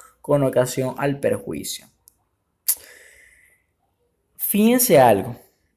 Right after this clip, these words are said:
Se estableció por sentencia, y esto cambió, porque les voy a, a compartir esta, esta, esta sentencia que nos ayudarán a, a, a determinar en todos los casos que vi, que el daño moral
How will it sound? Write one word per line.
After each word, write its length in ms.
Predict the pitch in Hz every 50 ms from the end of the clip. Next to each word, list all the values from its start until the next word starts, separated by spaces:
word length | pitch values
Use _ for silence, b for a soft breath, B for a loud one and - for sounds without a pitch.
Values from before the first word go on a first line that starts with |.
| _ -
Se 160 | - - 226
estableció 720 | 214 - - 214 220 226 226 233 226 - 302 302 320 311
por 160 | 359 339 285
sentencia, 760 | - - 202 196 196 240 240 240 240 226 - - 165 143 -
y 220 | 123 123 123 139 -
esto 320 | - - - 160 139 -
cambió, 680 | - 143 156 170 160 151 139 135 120 117 117 120 143 - _ _ _
porque 300 | 95 107 - - 110 107
les 160 | 104 110 110
voy 300 | 113 110 117 135 135 156
a, 400 | 160 165 165 156 123 120 160 - _ -
a 80 | 110 107
compartir 680 | - - 117 113 - - 101 98 - - 156 156 160 156
esta, 560 | - 123 - - 131 131 131 127 127 - - -
esta, 360 | - 123 120 - - 131 139
esta 220 | 139 - 139 139
sentencia 680 | 139 - 117 117 120 - 147 160 156 156 - - 120 -
que 120 | - 110
nos 120 | 107 104 104
ayudarán 720 | 107 107 107 107 110 113 117 110 110 110 110 110 117 127
a, 120 | 143 151
a, 640 | 143 - - 117 120 113 110 - 107 107 104 104 98 90
a 60 | -
determinar 720 | - 113 - - 104 107 104 107 120 139 135 139 139 - B B B B B B -
en 100 | 110 110
todos 180 | - 120 127
los 140 | 147 143 -
casos 320 | - 107 - - 113 -
que 120 | - - 147
vi, 380 | 156 170 143 110 - - - _ B B B B B B B B B
que 100 | B 233
el 140 | 240 247 233
daño 260 | 240 262 294 320 320
moral 580 | 285 240 240 269 269 233 170 139 127 - - -